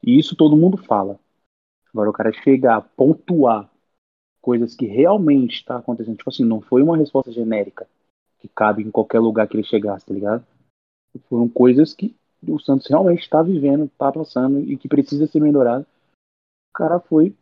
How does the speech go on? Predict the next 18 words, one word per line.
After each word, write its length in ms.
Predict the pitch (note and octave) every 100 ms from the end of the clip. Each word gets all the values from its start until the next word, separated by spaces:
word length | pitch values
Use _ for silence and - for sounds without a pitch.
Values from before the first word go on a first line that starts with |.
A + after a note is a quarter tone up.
| _ _ _ -
perfeito 560 | C#3+ D3+ - B2+ -
nas 140 | C#3+ B2
respostas. 440 | B2 A#2+ A#2 - _ _ _ _ _ _
Espero 340 | - C3 D#3
que, 280 | D3 A2+ G2 _ _ _ _ _ _
com 140 | A#2 A#2+
o 40 |
trabalho 380 | B2 A#2+ A#2+ A#2+
dele, 360 | A#2 A#2 C3+ -
ele 180 | C#3 C3
não 200 | C3 C#3
fique 240 | - C#3
só 100 | -
nas 140 | C#3+ C#3
respostas. 500 | E3+ - C3 - _ _ _ -
Ele 200 | A2 G#2
consiga 500 | - A#2 A#2 A2 A#2+
realmente 580 | B2+ C#3 A#2+ A#2+ -